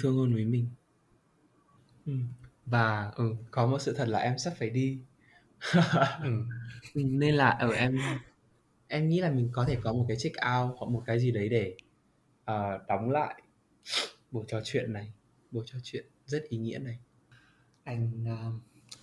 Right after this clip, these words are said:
Speaker 2: anh sẽ check out bằng một cái, ờ, sự biết ơn, một cái appreciation cho sự hiện diện của cả sự thật lớn của cuộc sống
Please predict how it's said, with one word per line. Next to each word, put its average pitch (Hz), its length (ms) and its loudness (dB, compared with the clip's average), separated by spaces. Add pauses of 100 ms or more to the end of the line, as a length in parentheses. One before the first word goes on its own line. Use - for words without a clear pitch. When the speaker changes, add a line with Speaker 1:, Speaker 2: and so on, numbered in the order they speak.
(420)
Speaker 2:
anh 139 160 -6
sẽ 139 160 -4
check 196 220 -2
out 147 280 -2
bằng 104 360 -2
một 101 160 -4 (140)
cái, 135 800 2
ờ, 170 180 -2 (840)
sự 127 420 -6
biết 160 140 2 (100)
ơn, 135 520 4
một 113 100 -2 (100)
cái 117 380 -2
appreciation 120 1080 -2
cho 110 80 -4
sự 139 200 -8
hiện 135 240 -4
diện 117 440 -2
của 110 320 -6
cả 117 280 -6
sự 170 120 -8
thật 113 180 -8
lớn 120 520 2 (640)
của 110 160 -6
cuộc 113 200 0
sống 143 420 2